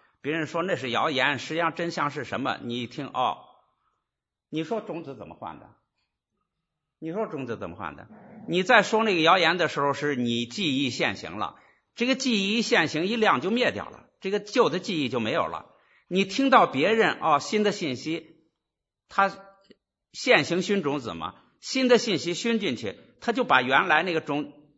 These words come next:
就原来种子的那个地方就换了内容了。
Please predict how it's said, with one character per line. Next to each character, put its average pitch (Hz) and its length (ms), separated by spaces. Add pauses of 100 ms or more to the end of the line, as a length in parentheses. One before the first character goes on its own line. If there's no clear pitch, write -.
就 190 200
原 185 260
来 202 140
种 185 260
子 127 120
的 127 100
那 175 100
个 202 80
地 180 160
方 92 300 (240)
就 185 100
换 185 240
了 151 80
内 220 160
容 80 240
了。 - 140